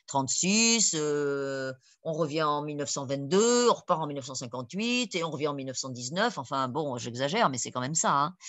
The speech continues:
Ça s'est imposé comme ça et, euh, je me suis rendu compte que c'était organiquement nécessaire, euh, que ça donnait une architecture narrative et un rythme narratif et une tension narrative à tout l'ensemble, hein. Mais il a fallu que je rende cet ensemble, encore une fois, fluide,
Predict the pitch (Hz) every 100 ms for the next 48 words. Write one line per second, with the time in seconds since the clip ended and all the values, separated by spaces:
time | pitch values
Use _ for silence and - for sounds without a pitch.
0 | - - - - - 202 220 208 185 196
1 | 262 196 185 240 180 156 147 147 143 139
2 | 135 131 131 135 143 - 147 143 214 196
3 | 156 - 139 160 160 151 - 147 139 151
4 | 147 160 180 156 135 175 254 220 160 -
5 | - - - - - 143 147 156 165 -
6 | - - 156 147 - 156 160 - 165 143
7 | 143 151 - 208 151 139 131 196 - 139
8 | 131 131 131 220 190 156 135 - 175 160
9 | 170 156 135 135 - 208 151 - 180 185
10 | 190 220 190 139 123 _ - - - -
11 | - - 160 - 160 147 160 202 165 143
12 | 127 120 185 208 185 - 131 - - 202
13 | 147 139 139 - 196 185 - 202 254 196
14 | 127